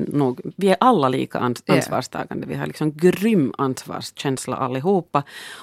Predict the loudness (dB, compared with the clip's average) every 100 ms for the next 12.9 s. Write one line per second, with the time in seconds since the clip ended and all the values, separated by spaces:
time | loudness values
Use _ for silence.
0 | -18 -2 2 4 2 0 2 4 2 -2
1 | -4 0 2 4 4 4 2 0 2 2
2 | 2 0 -4 -2 -2 -4 _ -8 -8 -8
3 | -10 -12 -6 -4 -4 -10 -10 -10 _ _
4 | -8 -8 _ -10 0 4 6 4 2 0
5 | 0 -2 -6 -12 -20 -20 -20 -20 _ -18
6 | 0 0 0 0 0 0 -2 4 4 4
7 | _ 0 0 -2 _ -10 -8 -8 -2 2
8 | 2 0 -6 -6 -4 0 2 2 0 -4
9 | -2 4 4 6 6 4 2 -2 -2 0
10 | 0 0 2 2 2 0 0 2 2 2
11 | 0 0 -4 -4 -2 -2 -4 -2 2 4
12 | 2 -2 -4 -6 -4 -2 -2 -2 -2